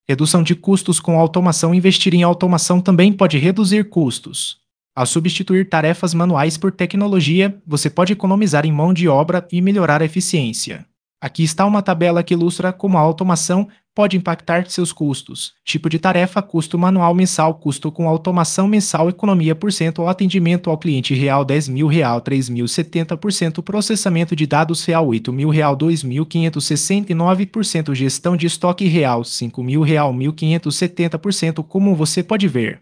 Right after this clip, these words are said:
os números falam por si. A automação não só melhora a eficiência,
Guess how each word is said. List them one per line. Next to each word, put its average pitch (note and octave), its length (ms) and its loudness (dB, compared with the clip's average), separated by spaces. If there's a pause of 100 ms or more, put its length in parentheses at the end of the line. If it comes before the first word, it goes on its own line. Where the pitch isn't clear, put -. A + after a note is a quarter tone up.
(120)
os D#3+ 160 -2
números F#3+ 360 2
falam F#3+ 400 2
por D#3+ 240 -4
si. A#2+ 400 -8 (340)
A C3 80 -4
automação F#3+ 600 0
não G#3 120 0
só F3+ 200 -2
melhora D#3+ 360 0
a - 20 0
eficiência, F#3 720 -2